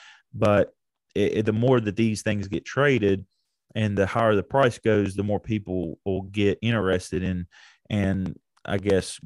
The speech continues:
greed too. Like you're saying, there's a lot of greed in the market right now and not a lot of fear. So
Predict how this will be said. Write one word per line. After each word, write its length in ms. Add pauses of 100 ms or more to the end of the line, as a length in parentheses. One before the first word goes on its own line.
(160)
greed 460
too. 240
Like 240
you're 120
saying, 280
there's 220
a 40
lot 140
of 100
greed 280
in 80
the 80
market 300
right 140
now 220
and 80
not 180
a 60
lot 160
of 80
fear. 400 (320)
So 520